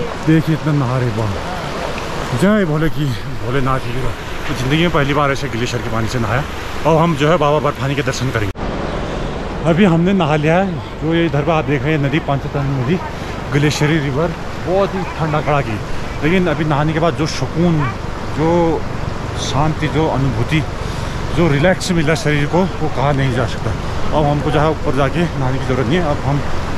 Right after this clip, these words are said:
यहाँ से जाएंगे। अभी हम, ये पंचतरणी नदी है,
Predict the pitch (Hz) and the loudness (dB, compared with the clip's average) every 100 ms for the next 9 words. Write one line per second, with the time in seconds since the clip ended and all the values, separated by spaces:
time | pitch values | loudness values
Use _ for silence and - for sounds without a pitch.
0 | - 123 135 143 139 139 135 180 170 139 | 0 2 2 2 2 2 4 4 4 2
1 | 175 165 156 165 165 156 151 165 160 160 | 2 2 2 2 2 2 2 2 4 4
2 | 156 143 180 | 2 2 2